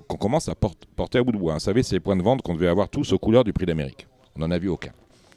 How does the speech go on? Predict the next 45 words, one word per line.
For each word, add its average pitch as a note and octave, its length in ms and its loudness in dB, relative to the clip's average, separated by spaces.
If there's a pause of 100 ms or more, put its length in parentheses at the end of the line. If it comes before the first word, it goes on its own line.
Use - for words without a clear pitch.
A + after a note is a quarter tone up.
(240)
Ou D2 80 2
alors, D#2 180 4
en E2 60 2
tout - 120 -6
cas, G2+ 140 0
des E2+ 100 0
trucs - 220 -6
tests, G2+ 340 2 (340)
sans G#2 160 -2
doute C3+ 200 4
autour A2 220 4
du G2 80 0
domicile F#2 380 0
de F#2+ 80 2
Jean-Pierre F2+ 320 0
Barjon, F2 320 0
ils F2 120 -2
ont F2 40 -2
mis G2 120 -2
des E2+ 80 -6
affiches - 360 -4 (220)
pour D2 120 -4
dire, E2+ 280 2
euh, « C#2+ 160 4
On C#2+ 60 0
a D#2 60 2
fait G#2+ 120 0
notre D2 160 -2
boulot. » B1+ 180 -10 (140)
Bon. - 100 -2 (1400)
On F2 100 -8
est E2+ 40 -4
en F2 80 0
deux C#3+ 100 8
mille F#3+ 140 0
vingt-quatre. G#2+ 560 -2 (960)
Le, F#2+ 160 2 (240)
le, E2+ 720 2
le F2 120 -2
site D#3 220 -2
internet A#2 360 0
du F2 100 -8
P E2+ 180 0
M F2+ 120 -2
U, F3 140 -4